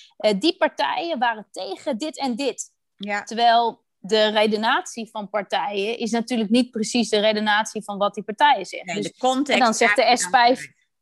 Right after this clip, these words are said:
Speaker 1: ja, precies, de context raak je, raak je kwijt en het framing is heel erg,
Speaker 2: Ja.
Speaker 1: eh, aanwezig. En het rotte is dat een heleboel mensen daarin meegaan. Dus
Speaker 2: Ja.
Speaker 1: dan zijn er ook mensen van mijn partij die op Twi-, Twitter zeggen, "Oh, hoe hebben jullie tegen die motie kunnen stemmen?"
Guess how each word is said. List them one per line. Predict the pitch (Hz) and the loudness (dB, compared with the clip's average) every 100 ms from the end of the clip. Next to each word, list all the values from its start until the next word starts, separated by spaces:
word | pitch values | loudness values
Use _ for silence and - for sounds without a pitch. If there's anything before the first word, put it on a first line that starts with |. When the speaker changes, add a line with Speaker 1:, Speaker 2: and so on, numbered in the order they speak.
| _ | _
Speaker 1:
ja, | 294 294 | 2 2
precies, | 240 220 277 269 | 2 -2 -2 -2
de | 233 | -2
context | 330 370 359 269 | -2 -2 -4 -8
raak | 226 226 226 - | -4 -2 -2 -4
je, | 214 - | -8 -4
raak | 208 220 | -4 -4
je | - - | -6 -6
kwijt | 226 226 320 | -2 -2 -2
en | 269 | -6
het | 233 - | -8 -10
framing | - 262 285 311 339 285 240 | 0 4 4 2 2 0 0
is | 214 | 0
heel | 233 254 285 269 | 2 4 4 2
erg, | - 226 220 - - | 2 0 0 -6 -6
Speaker 2:
Ja. | 208 | -4
Speaker 1:
eh, | 208 202 | -4 -4
aanwezig. | 208 254 302 - 214 - | -4 -4 -4 -6 -8 -6
En | 226 226 | -6 -4
het | 214 | -4
rotte | 226 320 359 - - | -2 0 -2 -6 -6
is | 226 | -4
dat | 233 226 | -2 -2
een | 226 226 | 0 0
heleboel | 262 240 | 0 0
mensen | 233 233 220 | -2 0 0
daarin | 208 | 0
meegaan. | 226 285 - - - _ _ _ - | 0 -2 -4 -8 -10 _ _ _ -2
Dus | 233 | 2
Speaker 2:
Ja. | |
Speaker 1:
dan | 277 | 4
zijn | 277 254 | 4 4
er | |
ook | 240 | 4
mensen | 247 247 208 | 4 -2 -2
van | 220 | 0
mijn | 226 277 359 | 2 2 0
partij | 262 - 160 220 | -6 -4 -4 -6
die | 214 208 | -6 -8
op | - | -8
Twi-, | 202 | -12
Twitter | - 214 180 | 0 0 0
zeggen, | 196 - | -4 2
"Oh, | 427 466 427 370 311 | 6 8 6 4 4
hoe | 254 226 | 4 4
hebben | 240 - - 320 | 4 2 0 -4
jullie | 339 339 - | -4 -6 -6
tegen | 339 320 311 | -4 -4 -4
die | 330 | 2
motie | 359 339 294 | 2 2 -2
kunnen | 233 240 208 | 0 -2 -2
stemmen?" | - 202 190 - | -4 -6 -6 -12